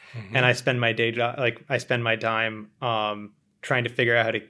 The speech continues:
Speaker 2: keep the genie at least half in the bottle, right? That's another scenario that's very alive to us, is that, uh,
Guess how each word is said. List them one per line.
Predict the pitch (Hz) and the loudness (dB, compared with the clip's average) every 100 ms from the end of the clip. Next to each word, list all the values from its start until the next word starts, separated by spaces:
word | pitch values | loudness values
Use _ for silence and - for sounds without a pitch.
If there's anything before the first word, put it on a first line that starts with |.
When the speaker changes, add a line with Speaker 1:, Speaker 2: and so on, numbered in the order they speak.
| _ | _
Speaker 2:
keep | - - 120 - | -12 -8 -10 -8
the | 120 | -10
genie | 107 120 117 113 107 | -8 -8 -6 -4 -4
at | 104 | -6
least | 110 - | -6 -4
half | 117 107 | -4 -4
in | 107 | -8
the | 95 | -8
bottle, | 92 92 80 - _ _ _ - | -6 -6 -8 -14 _ _ _ -2
right? | 120 113 | 0 2
That's | 117 117 | 2 0
another | 120 120 113 110 | 0 2 2 0
scenario | - 117 113 110 | -4 -4 -2 -2
that's | 113 113 | -6 -6
very | 113 107 | -4 -2
alive | 104 104 110 127 127 | -2 0 2 0 0
to | 147 | -2
us, | 151 147 - | 0 -2 -10
is | - 123 110 110 | -6 -6 -4 -4
that, | 110 107 - - _ _ _ _ _ _ _ _ - | 0 0 -2 -12 _ _ _ _ _ _ _ _ -4
uh, | 113 107 104 104 | -2 -2 -2 -2